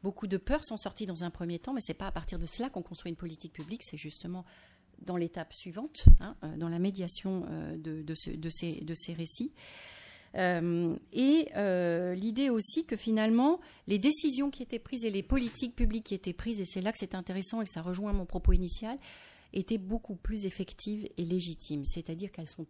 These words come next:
très peu remises en cause. Très, très peu remises en cause par les populations,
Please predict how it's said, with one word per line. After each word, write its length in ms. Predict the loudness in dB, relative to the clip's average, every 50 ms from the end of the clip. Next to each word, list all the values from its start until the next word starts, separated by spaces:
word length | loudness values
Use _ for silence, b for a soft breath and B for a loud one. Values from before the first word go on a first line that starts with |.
| -10
très 280 | -10 -8 -4 -4 -4 -6
peu 280 | -6 -10 -12 -12 -12 -14 _ _
remises 400 | -18 -10 -8 -4 -4 -4 -4 -4
en 80 | -6 -8
cause. 340 | -8 -12 -16 -14 -16 -18 _ _ _ _ _ _ _ _ _ _ _ _ -8
Très, 180 | -6 -6 -4
très 160 | -4 -4 -6 -6
peu 180 | -4 -4 -6
remises 300 | -4 -4 -6 -6 -6 -6
en 80 | -8 -8
cause 240 | -8 -10 -10 -8 -4
par 160 | -2 -2 -2
les 100 | -2 -6
populations, 680 | -4 6 6 12 12 12 12 12 2 -4 -4 -6 -8